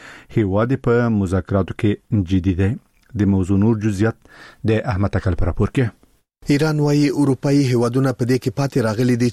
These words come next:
Speaker 2: چې د دوه زره پنځلسم کال د اټومي موافقې د احیا لپاره یوه ګټوره طرحه وړاندې کړي. د ایران د اټومي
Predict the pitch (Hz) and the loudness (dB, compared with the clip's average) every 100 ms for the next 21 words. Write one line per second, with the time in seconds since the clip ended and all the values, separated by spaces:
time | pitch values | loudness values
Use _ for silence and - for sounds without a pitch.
0 | - 113 - - - - 113 107 101 104 | 0 -2 -4 -18 -10 -4 -2 -2 -2 -2
1 | 95 107 95 101 98 139 135 123 120 117 | -2 -2 0 -2 -2 -2 -2 -2 -2 -4
2 | 101 135 143 127 101 - - 107 95 95 | -2 0 2 0 -2 -6 -4 -2 0 -2
3 | 90 104 135 127 - 127 123 - - - | 0 0 0 0 -2 -4 -4 -8 -20 -4
4 | 110 101 98 101 92 110 143 123 - 95 | -2 0 -2 -4 -2 0 0 -2 -4 -6
5 | 87 101 131 135 107 - 117 - - _ | -2 -2 0 0 -2 -2 -4 -4 -16 _
6 | _ _ _ - 123 120 120 117 92 92 | _ _ _ -2 0 0 -2 -2 -4 -2
7 | 123 | 0